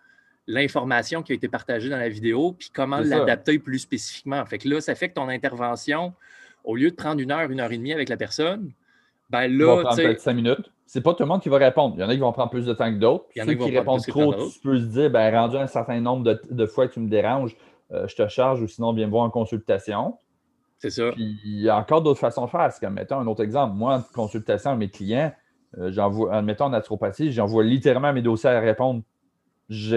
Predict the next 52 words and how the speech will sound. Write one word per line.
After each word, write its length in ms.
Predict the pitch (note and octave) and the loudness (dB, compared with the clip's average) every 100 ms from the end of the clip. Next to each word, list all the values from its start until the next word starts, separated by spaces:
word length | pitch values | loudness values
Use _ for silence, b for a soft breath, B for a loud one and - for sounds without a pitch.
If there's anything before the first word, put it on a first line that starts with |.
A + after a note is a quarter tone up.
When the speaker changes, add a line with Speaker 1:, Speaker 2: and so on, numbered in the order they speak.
| A2 | 4
Speaker 2:
remplis 220 | A#2 B2 | 2 0
plus 140 | A2+ | 0
avec 100 | D3 | 2
la 100 | C3 | 2
personne. 300 | A#2 G#2 D3+ | 0 -2 -4
Je 80 | B2 | -4
veux 100 | G#2+ | 0
dire, 100 | C#3 B B | 0 B B
je 80 | - | 2
vais 80 | A#2+ | 2
pousser 380 | - C3 - A#2 | 2 -4 -2 -4
plus 180 | - | 0
loin 220 | A#2 A#2+ F#3+ | 0 2 0
avec 120 | F3 | 0
la 100 | C#3+ | -2
personne 300 | A#2+ - D#3 | -2 -4 -6
sur 140 | B2 | -6
ce 60 | A2 | -2
qu'elle 140 | A2+ | 0
me 100 | A2 | 2
dit, 260 | G#2+ D3+ - _ _ _ | -2 -4 -8 _ _ _
mais 120 | F#2 | -10
c'est 120 | - C3 | 0 0
elle 60 | |
qui 140 | C3+ A2+ | 2 2
répond. 320 | G#2+ C#3+ B2 | 4 4 2
Tant 160 | B2 | 0
qu'elle 180 | C3 B2 | 2 2
n'a 120 | A#2+ | 4
pas 100 | A#2 | 2
répondu, 420 | B2 A2 A#2 A2+ C3 | 4 4 4 2 2
je 60 | |
veux 80 | G2+ F#2+ | -2 -2
dire, 100 | B2 | 0
écoute, 320 | A2 C3 A#2 b b b | 0 -2 -4 b b b
à 120 | - G2 | -2 0
moins 180 | B2+ | 2
que 60 | C3+ | 0
tu 120 | A#2+ G#2+ - | -4 -6 -10
prennes 460 | - - B2+ C#3+ | -12 -2 2 2
le 140 | B2+ A2+ | 4 2
temps 180 | C#3 C#3 | 2 -2
de 60 | |
charger 340 | - A#2 B2 A#2+ | 0 0 2 2
beaucoup 380 | G#2+ E3 E3+ | 4 2 4
plus 120 | C#3 - | -2 -4
cher 460 | - D#3+ B3+ F#2 - _ E2+ - | -2 -2 -2 -4 -8 _ -18 -10
pour 100 | A2 | -2
qu'on 100 | B2+ | 0
le 60 | |
fasse 220 | - A#2+ | 4 2
ensemble, 440 | A#2+ G2+ D#3 F3 | 2 -2 0 0